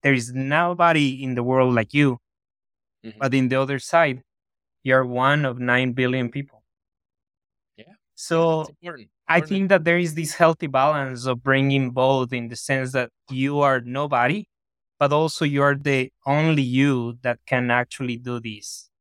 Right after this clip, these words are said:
Speaker 2: Mm-hmm.
Speaker 1: And this is where I am at this very moment, uh, and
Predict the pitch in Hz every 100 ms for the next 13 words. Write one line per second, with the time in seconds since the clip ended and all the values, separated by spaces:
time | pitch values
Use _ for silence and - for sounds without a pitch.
0 | _ _ _ - 104 80 123 123 123 131
1 | 123 127 127 127 120 127 139 143 131 120
2 | 123 127 127 123 131 139 123 - _ _
3 | _ _ - 123 117 113 113 117 117